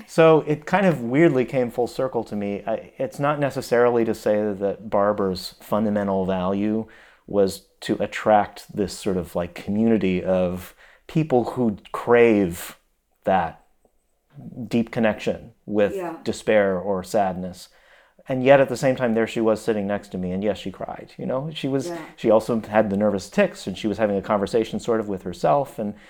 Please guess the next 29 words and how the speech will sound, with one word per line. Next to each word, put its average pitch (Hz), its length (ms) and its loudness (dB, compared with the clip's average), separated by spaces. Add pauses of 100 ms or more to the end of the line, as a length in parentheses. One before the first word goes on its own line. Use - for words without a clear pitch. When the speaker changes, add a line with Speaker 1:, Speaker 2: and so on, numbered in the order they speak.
(140)
Speaker 1:
she - 120 -8
was 95 100 -4
sitting 117 340 0
awkwardly 110 560 2
upright 120 460 2
and 95 220 -8
kind 110 140 -8
of - 120 -14
tw-, - 200 -16
twisted. 120 580 -6 (500)
Um, 101 380 -4 (380)
but 127 160 -8
there 143 160 4
she 147 180 0
was, 110 640 4 (200)
once 120 300 -4
again, 95 480 -2
connecting 95 580 -6
with 85 380 -8
this 98 220 -6
type - 480 -6 (140)
of 196 120 -6
Speaker 2:
It's 175 40 -8
Speaker 1:
music. 185 420 -6
Speaker 2:
sad. - 80 -20 (480)
Speaker 1:
It's 151 240 0
sad, 160 580 0
but, 120 320 -2 (240)
uh, 127 260 -2